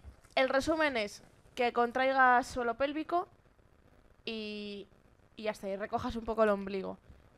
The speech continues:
Y así toses y estornudas de forma controlada.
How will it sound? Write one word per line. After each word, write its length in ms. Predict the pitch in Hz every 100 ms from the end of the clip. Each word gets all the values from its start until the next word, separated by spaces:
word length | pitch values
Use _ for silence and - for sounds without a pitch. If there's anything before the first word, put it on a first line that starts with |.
| _ _ -
Y 200 | 233 220
así 320 | 226 262 294
toses 540 | - 277 285 294 -
y 220 | - 233 214
estornudas 600 | 220 226 233 247 269 262
de 100 | 220
forma 240 | 240 247
controlada. 540 | 240 214 196 185 180